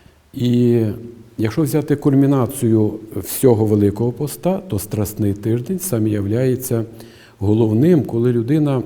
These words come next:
сопереживає, сорозпинається на Голгофі Христу і в своєму серці завжди бачить перед собою розп'яття, яке є центром ку-, любої віруючої людини. Є таке в церкві поняття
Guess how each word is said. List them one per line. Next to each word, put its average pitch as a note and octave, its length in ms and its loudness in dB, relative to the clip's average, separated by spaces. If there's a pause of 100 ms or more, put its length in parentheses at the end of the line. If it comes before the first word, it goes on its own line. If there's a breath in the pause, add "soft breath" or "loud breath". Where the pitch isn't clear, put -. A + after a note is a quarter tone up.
(120)
сопереживає, C3 1040 0
сорозпинається B2+ 1000 -2
на A2+ 80 -2
Голгофі A2 440 -2
Христу A#2 600 -6 (1040 loud breath)
і A#2+ 520 2 (260)
в A2+ 60 -12
своєму C3 280 -2
серці F3 340 -4
завжди B2 280 -2
бачить C3+ 300 -4
перед A2 140 -8
собою A#2+ 260 -4
розп'яття, F2 560 -8 (200)
яке F#2 180 -6
є C3+ 200 -2
центром C3 680 -4 (100)
ку-, - 200 -6
любої A2 340 -2
віруючої A2 480 -4
людини. D#2 400 -6 (920 soft breath)
Є C3 100 2
таке C3+ 180 -2
в - 40 -2
церкві B2 260 -4
поняття B2+ 640 0